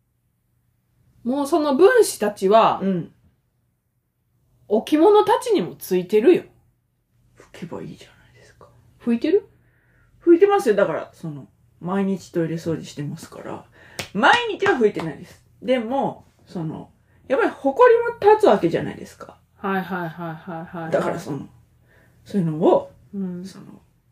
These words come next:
Speaker 2: トイレットの、あの、私がカピカピにした、
Speaker 1: はいはいはいはい。
Speaker 2: <laughs> トイレットペーパーの、
Speaker 1: はい。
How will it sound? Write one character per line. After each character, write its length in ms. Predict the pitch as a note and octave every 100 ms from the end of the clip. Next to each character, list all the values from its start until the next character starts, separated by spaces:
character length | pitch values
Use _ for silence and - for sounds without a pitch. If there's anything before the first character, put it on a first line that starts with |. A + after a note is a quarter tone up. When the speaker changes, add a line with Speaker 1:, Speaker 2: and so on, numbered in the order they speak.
| _ _
Speaker 2:
ト 120 | -
イ 40 | E3
レ 60 | E3
ッ 40 |
ト 120 | E3 - _ _ _ _ -
の、 260 | E3 D3+ - _ _ _ _ _ -
あ 160 | D#3
の、 260 | C#3 C3 - _ _ _ _ _ _ _ _ _ _ _
私 240 | F3 - F3+
が 100 | -
カ 160 | -
ピ 100 | -
カ 120 | -
ピ 160 | F#3+ F#3
に 100 | E3+
し 140 | - -
た、 120 | B3
Speaker 1:
は 380 | - C#4 G#3+ G#3
い 40 |
は 260 | B3+ A#3 G3
い 100 | G3
は 100 | F#3+
い 120 | F#3
は 40 |
い。 20 |
Speaker 2:
<laughs> 20 | F3
ト 80 |
イ 20 | G3+
レ 40 |
ッ 60 | -
ト 80 | A#3+
ペ 120 | B3
ー 60 | A3+
パ 80 |
ー 40 | D#3+
の、 280 | G#3+ A#3+ -
Speaker 1:
は 220 | - F3+
い。 60 | F3